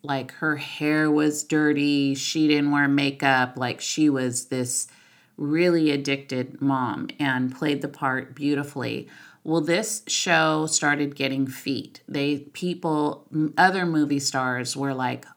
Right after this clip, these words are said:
"Oh my gosh, this girl needs to get an award. Like, this is so great. It was such a good movie."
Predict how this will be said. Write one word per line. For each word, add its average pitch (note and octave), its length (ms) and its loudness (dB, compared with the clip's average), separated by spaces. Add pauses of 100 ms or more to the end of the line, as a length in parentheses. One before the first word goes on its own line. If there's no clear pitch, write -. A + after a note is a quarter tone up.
(180)
"Oh E3 280 2
my C3+ 240 0
gosh, B2+ 420 0
this B2+ 260 -6
girl C#3 320 -2
needs C3+ 300 -2
to C#3 100 -8
get B2+ 160 -6
an B2 120 -4
award. F#3 640 0
Like, - 280 -4
this C3 220 -8
is B2+ 140 -6
so C3 200 -4
great. D#3+ 420 -2
It - 60 -10
was C3+ 200 -6
such C3+ 240 -6
a C#3 40 -8
good C3 220 -10
movie." D#3 540 -2